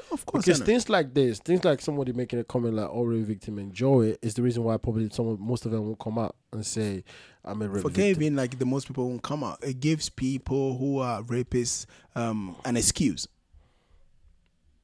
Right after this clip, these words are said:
Speaker 1: You understand what I'm saying? It give,
Speaker 2: I
Speaker 1: it
Speaker 2: already
Speaker 1: give,
Speaker 2: told
Speaker 1: it
Speaker 2: you,
Speaker 1: give, it
Speaker 2: if
Speaker 1: give
Speaker 2: you have
Speaker 1: them,
Speaker 2: a pedophile
Speaker 1: it, it give them
Speaker 2: that's
Speaker 1: an
Speaker 2: raping a
Speaker 1: excuse.
Speaker 2: kid,
Speaker 1: It
Speaker 2: I
Speaker 1: give
Speaker 2: think
Speaker 1: them
Speaker 2: you
Speaker 1: an
Speaker 2: should
Speaker 1: excuse
Speaker 2: castrate
Speaker 1: to actually, and I'm not, I'm not even just talking about people who might, you know, might be pedophiles or whatever it is. I'm just talking about rape,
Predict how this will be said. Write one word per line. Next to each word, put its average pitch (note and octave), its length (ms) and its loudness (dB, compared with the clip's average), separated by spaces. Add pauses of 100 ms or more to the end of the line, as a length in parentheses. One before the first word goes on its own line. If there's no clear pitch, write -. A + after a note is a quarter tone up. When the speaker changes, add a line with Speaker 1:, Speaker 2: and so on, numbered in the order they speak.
(140)
Speaker 1:
You C3 200 4
understand B2 240 4
what B2 40 6
I'm A#2+ 80 4
saying? A2 340 0 (400)
It C#3 100 -2
give, D#3 180 4
Speaker 2:
I - 20 0
Speaker 1:
it C#3 80 2
Speaker 2:
already D#3+ 220 8
Speaker 1:
give, E3 80 2
Speaker 2:
told D3+ 140 8
Speaker 1:
it - 40 2
Speaker 2:
you, F#3+ 60 4
Speaker 1:
give, C#3+ 40 0
it D3+ 40 2
Speaker 2:
if D3 60 0
Speaker 1:
give F#3 100 8
Speaker 2:
you G3+ 60 12
have G3 200 12
Speaker 1:
them, D3 80 2
Speaker 2:
a F3+ 40 8
pedophile A#2+ 680 6
Speaker 1:
it, - 20 -2
it C#3 60 2
give F#3 160 4
them F#3+ 100 2
Speaker 2:
that's D#3 180 6
Speaker 1:
an C3 80 6
Speaker 2:
raping D3 300 10
a C3+ 60 10
Speaker 1:
excuse. A2+ 160 0
Speaker 2:
kid, C#3 160 6
Speaker 1:
It A#2+ 60 6
Speaker 2:
I - 20 6
Speaker 1:
give G3 140 6
Speaker 2:
think - 20 6
Speaker 1:
them F3+ 100 6
Speaker 2:
you E3+ 60 8
Speaker 1:
an D#3 60 8 (120)
Speaker 2:
should C#3+ 80 8
Speaker 1:
excuse D3 300 10
Speaker 2:
castrate - 160 4
Speaker 1:
to - 40 8
actually, B2+ 420 4 (220)
and F3+ 120 2
I'm F#3 80 4
not, A#3+ 100 6
I'm A3 60 8
not A4 100 10
even D#4+ 160 10
just A#3 160 4
talking G3 220 4
about D#3+ 240 6
people D#3+ 240 2
who E3 100 4
might, C#3+ 200 -2
you C3+ 120 0
know, C3 160 -2
might D3 140 2
be A#2+ 80 -2
pedophiles B2 480 -2
or A#2+ 80 -2
whatever A2+ 260 -2
it G#2+ 140 -4
is. B2 180 -4
I'm B2+ 100 2
just F3 160 6
talking D#3+ 200 4
about A2+ 180 4
rape, B2+ 140 8